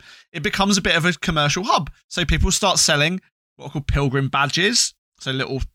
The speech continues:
pewter badges, things carved out of mother of pearl, wooden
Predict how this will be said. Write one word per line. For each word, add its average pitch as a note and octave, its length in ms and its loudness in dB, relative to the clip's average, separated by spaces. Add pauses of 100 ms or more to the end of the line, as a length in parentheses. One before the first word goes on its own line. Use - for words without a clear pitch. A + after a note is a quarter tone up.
(120)
pewter C#3+ 360 0
badges, C#3+ 580 0
things C3+ 320 -6
carved D3+ 400 0
out D3 160 2
of C#3 260 -4
mother C#3+ 260 -2
of D#3 140 -8
pearl, C#3 640 2 (420)
wooden D3 680 -4